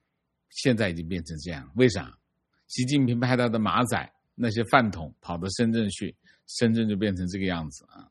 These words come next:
<clears throat> 大家千万不要小看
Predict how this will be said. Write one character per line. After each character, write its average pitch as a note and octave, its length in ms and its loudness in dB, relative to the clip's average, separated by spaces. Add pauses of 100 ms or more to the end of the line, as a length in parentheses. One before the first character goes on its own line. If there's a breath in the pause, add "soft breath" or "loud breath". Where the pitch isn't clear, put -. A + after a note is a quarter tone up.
(120)
<clears throat> F3 300 -2 (4000)
大 B2+ 160 6
家 A#2 140 4
千 C3+ 240 2
万 B2 160 6
不 B2 60 4
要 A#2 120 6
小 D2+ 240 -2
看 F#2+ 340 -6